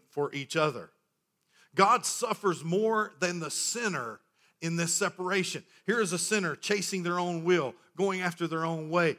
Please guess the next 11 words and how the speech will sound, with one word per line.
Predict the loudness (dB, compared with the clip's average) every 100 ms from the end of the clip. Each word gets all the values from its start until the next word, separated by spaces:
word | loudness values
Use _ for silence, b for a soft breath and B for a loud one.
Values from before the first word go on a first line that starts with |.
| b b
looking | -4 -4 -2 -4
for | -4 -4 -4 -4 b
that | 0 0
thing | -4 -4 0 0 0 -4
to | -8
fulfill | -6 -8 0 0 0
the | -2
hole | -2 -2 0 -2 -8 b b
in | -4 0
their | 0
life. | 2 4 4 2 -12 -20 -20